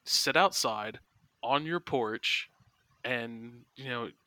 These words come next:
it would be hilarious to watch people scoop it up in, like, a little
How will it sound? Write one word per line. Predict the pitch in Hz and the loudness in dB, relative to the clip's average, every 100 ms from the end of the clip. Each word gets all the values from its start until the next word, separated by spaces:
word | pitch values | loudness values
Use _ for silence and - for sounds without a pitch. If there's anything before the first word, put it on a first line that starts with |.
| - | -8
it | 151 | -4
would | 160 147 | -4 0
be | 147 | 0
hilarious | 127 123 127 127 131 123 | 2 0 2 2 2 0
to | - | -4
watch | 120 110 - | -4 -2 -2
people | 127 117 113 | -2 -6 0
scoop | - - - - 139 131 | 4 6 4 0 -2 2
it | |
up | 127 127 117 | 4 2 0
in, | 120 | -2
like, | 127 127 | 0 0
a | |
little | 123 120 | -2 -2